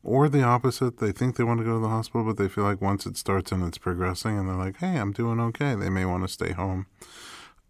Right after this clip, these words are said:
And so on the one hand, I think a monitrice is a good call here, but on the other hand, it really has to be set up from the beginning, 'cause even just everything you just talked about, from oxygen and resuscitation equipment and suturing equipment and anti-bleeding drugs that are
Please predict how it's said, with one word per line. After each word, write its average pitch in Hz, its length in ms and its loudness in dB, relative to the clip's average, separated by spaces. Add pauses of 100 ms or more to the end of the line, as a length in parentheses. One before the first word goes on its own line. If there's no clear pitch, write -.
And 127 180 4
so 135 140 6
on 127 120 8
the 123 60 6
one 151 180 8
hand, 147 220 6
I 113 80 6
think 113 220 0
a 113 40 0
monitrice 107 680 2
is 101 120 0
a 101 60 2
good 101 360 -2
call 107 280 2
here, 90 480 0 (460)
but 101 420 2 (240)
on 110 140 2
the 110 100 4
other 147 200 4
hand, 110 280 2
it 98 100 2
really 156 300 4
has 123 220 4
to 98 80 -6
be 98 140 0
set 95 240 0
up 90 200 0 (220)
from 107 220 0
the 92 100 2
beginning, 107 400 2
'cause 101 200 0
even 139 280 4
just - 280 -2 (140)
everything 120 320 4
you 107 100 4
just 87 180 -2
talked 131 320 -2
about, 85 360 -4
from 85 500 -2
oxygen 104 540 -2
and 90 140 0
resuscitation 98 760 -6
equipment 92 460 -4
and - 100 -6
suturing 110 520 -2
equipment - 540 -4
and 87 120 -4
anti-bleeding 113 1500 2
drugs 104 460 2
that 98 240 0
are 101 220 -2